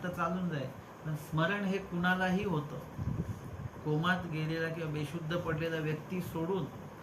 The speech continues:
सगळ्यांकडनं स्मरण हे होऊ शकतं. आणि नामस्मरण आपल्याला सांगितलेलं आहे, तो नित्यविधीमध्ये येतो,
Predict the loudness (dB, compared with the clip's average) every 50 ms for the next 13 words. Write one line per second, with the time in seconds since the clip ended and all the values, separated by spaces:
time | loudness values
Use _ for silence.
0 | -14 -14 -12 -12 -12 -12 -4 0 2 2 4 4 4 4 2 0 0 -2 -2 -2
1 | -2 0 0 0 0 0 -2 -2 -2 0 0 0 0 2 2 2 2 2 2 0
2 | 0 -2 -2 -2 -2 -2 -4 -4 -4 -2 -2 -2 -4 -6 -10 -12 -10 -10 -10 -10
3 | -12 -12 -12 -10 -8 -6 -6 -6 -8 -8 -12 -12 -12 -12 -12 -12 -12 -12 -12 -14
4 | -12 -4 0 4 4 6 6 4 4 2 0 -2 -6 -8 -10 -12 -12 -12 -12 -12
5 | -10 -8 -4 0 2 4 4 4 4 2 0 -2 -4 -4 -2 0 0 0 0 -2
6 | -2 -4 -4 -4 -4 -4 -2 -2 -2 -2 0 0 2 2 2 2 2 0 0 -2
7 | 0 0 0 -2 -2 -4 -4 -6 -6 -8 -10 -12 -14 -12 -12 -14 -14 -14 -12 -8
8 | -6 -4 -2 -2 0 -2 -2 0 2 2 2 2 2 2 2 2 2 0 0 -2
9 | -2 -2 -2 -2 -4